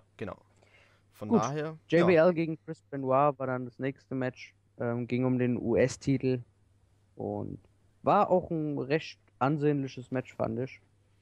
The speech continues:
Speaker 2: Äh, J B L war natürlich über seinen Zenit schon hinaus. Der hatte ja seine Hochphase zweitausendvier, zweitausendfünf.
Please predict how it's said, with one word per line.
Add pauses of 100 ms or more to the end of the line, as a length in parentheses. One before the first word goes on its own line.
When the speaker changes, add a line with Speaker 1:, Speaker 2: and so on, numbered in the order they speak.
(1080)
Speaker 2:
Äh,
J
B
L
war
natürlich
über
seinen
Zenit
schon
hinaus.
Der
hatte
ja
seine
Hochphase
zweitausendvier,
zweitausendfünf.